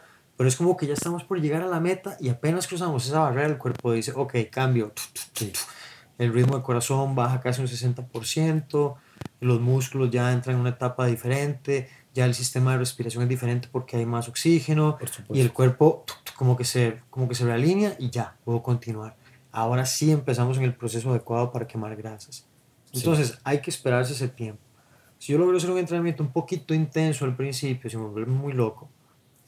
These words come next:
Speaker 1: esa etapa la voy a quemar antes de tiempo.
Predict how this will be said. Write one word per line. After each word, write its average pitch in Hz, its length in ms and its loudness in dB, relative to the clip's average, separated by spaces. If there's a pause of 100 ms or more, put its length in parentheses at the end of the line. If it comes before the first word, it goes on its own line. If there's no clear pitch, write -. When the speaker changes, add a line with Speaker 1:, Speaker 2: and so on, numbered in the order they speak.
(300)
Speaker 1:
esa 131 200 0
etapa 127 420 0
la 123 60 0
voy 113 120 0
a 113 80 -6
quemar 117 460 -2
antes 139 480 -2
de 110 80 -4
tiempo. 107 380 -12